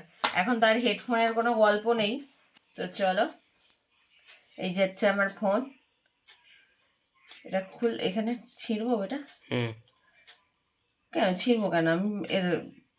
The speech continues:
Speaker 1: এই যে,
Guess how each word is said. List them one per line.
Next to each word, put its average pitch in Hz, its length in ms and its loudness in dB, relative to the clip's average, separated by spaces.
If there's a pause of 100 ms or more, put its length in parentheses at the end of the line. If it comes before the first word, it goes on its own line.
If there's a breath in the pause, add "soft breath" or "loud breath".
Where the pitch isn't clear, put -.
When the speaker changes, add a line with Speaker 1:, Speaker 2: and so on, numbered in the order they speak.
(1800)
Speaker 1:
এই 151 160 0
যে, 147 160 -6